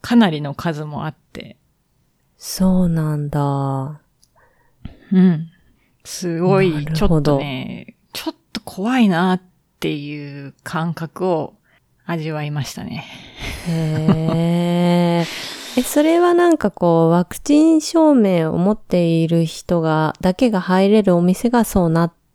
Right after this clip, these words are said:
Speaker 2: そういう雰囲気とかでもなくてっていうこと？
Speaker 1: まあ、でも基本はそういうインドアの飲食店はワクチン証明ないとダメだから。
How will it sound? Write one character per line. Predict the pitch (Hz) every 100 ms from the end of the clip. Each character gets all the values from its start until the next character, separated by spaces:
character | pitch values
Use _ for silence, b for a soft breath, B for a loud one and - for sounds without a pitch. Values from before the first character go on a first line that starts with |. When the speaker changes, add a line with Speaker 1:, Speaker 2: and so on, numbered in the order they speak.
| _
Speaker 2:
そ | - 190
う |
い | 160
う |
雰 | 175 165 165
囲 | 156
気 | 196
と | 156
か | 165
で | 143
も | 139
な | 131 160
く | 165 -
て | -
っ | -
て | _ -
い |
う | - 165 - _ _
こ | -
と？ | - - -
Speaker 1:
ま |
あ、 | 320
で | 349
も |
基 | 330 262
本 | 339 381
は | 370 339
そ | 330
う | 320
い | 302
う |
イ | 262 277
ン | 302
ド | 294 226
ア | 151
の | 156 160 139 113 - - -
飲 | 175 208
食 | 202 214 -
店 | - 151
は | 143
ワ | 160
ク | 175
チ | - 240
ン |
証 | 247 240
明 | 151
な | 160 220
い | 208
と | 160
ダ | 139
メ | 147 180
だ | 151
か | -
ら。 | 98 107 170